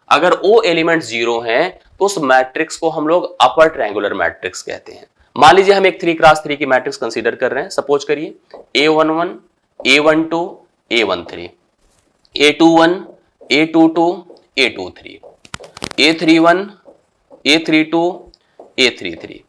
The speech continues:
मैंने एक थ्री क्रॉस थ्री की मैट्रिक्स यहां पर कंसीडर कर लिया। अब आपने देखा कि मैंने कहा कि वो एलिमेंट्स जहां पर भाई लोकेशन हम आईजे से ही डिक्लेयर करते हैं, जहां पर आई की वैल्यू जैसे बड़ी हो,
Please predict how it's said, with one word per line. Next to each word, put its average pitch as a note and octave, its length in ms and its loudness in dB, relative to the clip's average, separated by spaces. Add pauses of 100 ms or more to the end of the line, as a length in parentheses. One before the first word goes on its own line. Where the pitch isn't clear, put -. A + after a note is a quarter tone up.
(340)
मैंने D#3 220 4
एक F3 160 -2
थ्री E3 140 -2
क्रॉस D3+ 240 6
थ्री D3 200 -8
की C#3+ 100 -8
मैट्रिक्स C3 440 -4
यहां A2+ 140 -6
पर C3+ 120 -2
कंसीडर C3+ 420 -4
कर C3+ 200 -2
लिया। C3+ 200 -4 (560)
अब C3+ 120 6
आपने A3 280 6
देखा E3 360 6 (180)
कि E3 80 -4
मैंने F3+ 240 4
कहा G3 280 4
कि A3+ 180 -6 (880)
वो G3 200 10
एलिमेंट्स G3 500 6
जहां F3 260 6
पर G#3+ 200 6
भाई E3+ 180 2
लोकेशन D#3+ 460 2
हम F#3 180 -4
आईजे D3 320 4
से F#3+ 120 2
ही F3+ 60 6
डिक्लेयर F3 320 2
करते E3+ 300 -2
हैं, F3+ 180 -10 (320)
जहां E3 320 4
पर A#3+ 260 4
आई D#3 240 6
की A#3+ 140 -4
वैल्यू G#3 300 6
जैसे F#3 340 2
बड़ी D3 260 4
हो, G2 300 -8